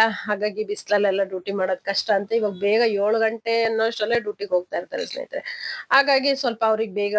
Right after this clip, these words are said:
ಟಿಫನ್ ಎಲ್ಲ ಮಾಡ್ಕೊಡ್ಬೇಕು. ಮತ್ತೆ ಮಗನು <laughs> ಮನೇಲಿ ಇರೋದ್ರಿಂದ ಅವನಿಗೆ ಎಕ್ಸಾಮ್,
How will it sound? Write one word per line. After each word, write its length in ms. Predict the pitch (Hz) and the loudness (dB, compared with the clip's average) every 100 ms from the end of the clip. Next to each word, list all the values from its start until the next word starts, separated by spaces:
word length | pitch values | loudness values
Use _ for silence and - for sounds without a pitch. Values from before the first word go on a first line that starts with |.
| 196 | 0
ಟಿಫನ್ 360 | 190 - 202 | -2 -4 0
ಎಲ್ಲ 160 | 190 190 | 0 0
ಮಾಡ್ಕೊಡ್ಬೇಕು. 840 | 190 175 175 175 170 175 185 190 - - - 208 | 0 -2 -2 -4 -2 -2 -2 -4 -6 -12 -6 -4
ಮತ್ತೆ 220 | 202 214 | 0 2
ಮಗನು 400 | 214 185 214 220 | 4 4 2 2
<laughs> 400 | 240 254 247 202 | 0 0 -2 -2
ಮನೇಲಿ 340 | 208 208 190 | -2 -2 -2
ಇರೋದ್ರಿಂದ 480 | 185 185 180 185 240 208 - - - - | -2 -2 -2 -2 2 0 0 -8 -10 -4
ಅವನಿಗೆ 320 | 190 202 196 | 0 2 2
ಎಕ್ಸಾಮ್, 560 | 196 180 185 220 202 | 2 0 0 2 2